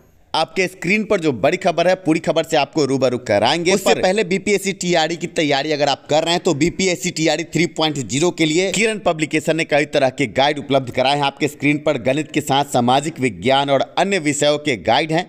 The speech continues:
Speaker 1: जो किरण पब्लिकेशन द्वारा उपलब्ध कराए गए हैं। आपको याद होगा कि बीपीएससी टीआरई वन और टू में किरण पब्लिकेशन ने अपना झंडा गाड़ा है। ऐसे में सामाजिक विज्ञान, गणित विज्ञान सहित कई विषयों के लिए बीपीएससी थ्री पॉइंट ज़ीरो के लिए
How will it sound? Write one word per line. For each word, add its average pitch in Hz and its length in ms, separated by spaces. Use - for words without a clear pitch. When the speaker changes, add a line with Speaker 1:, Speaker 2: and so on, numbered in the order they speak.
Speaker 1:
जो 214 320
किरण 214 340
पब्लिकेशन 160 680
द्वारा 131 340
उपलब्ध 135 420
कराए 127 300
गए 170 120
हैं। 196 180
आपको 139 340
याद 135 240
होगा 170 200
कि 165 140
बीपीएससी 151 480
टीआरई 147 360
वन 156 220
और 143 260
टू 254 140
में 185 140
किरण 214 240
पब्लिकेशन 156 580
ने 143 60
अपना 131 260
झंडा 117 280
गाड़ा 107 240
है। 151 100
ऐसे 220 160
में 160 160
सामाजिक 185 520
विज्ञान, 151 460
गणित 160 420
विज्ञान 131 580
सहित 214 460
कई 233 180
विषयों 185 360
के 175 140
लिए 165 100
बीपीएससी 180 600
थ्री 202 260
पॉइंट 175 320
ज़ीरो 175 280
के 185 160
लिए 127 220